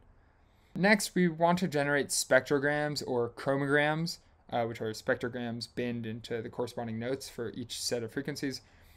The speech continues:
using two-dimensional wallpaper symmetry groups. So these are,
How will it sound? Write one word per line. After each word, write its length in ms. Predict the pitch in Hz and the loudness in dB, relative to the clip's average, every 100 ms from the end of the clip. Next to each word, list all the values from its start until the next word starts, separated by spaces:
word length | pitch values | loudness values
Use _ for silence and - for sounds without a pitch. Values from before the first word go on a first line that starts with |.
| - - - | -20 -20 -2
using 420 | 156 185 196 175 - | 4 6 6 4 -4
two-dimensional 580 | - 190 190 180 180 156 | 0 4 4 4 2 0
wallpaper 480 | 123 135 139 131 120 | 6 6 6 2 0
symmetry 400 | - 131 120 110 | -2 -2 -2 -4
groups. 360 | 95 - - - _ _ - | -6 -10 -14 -18 _ _ -12
So 160 | 117 | -6
these 200 | 120 135 | 0 4
are, 340 | 135 127 123 | 6 6 4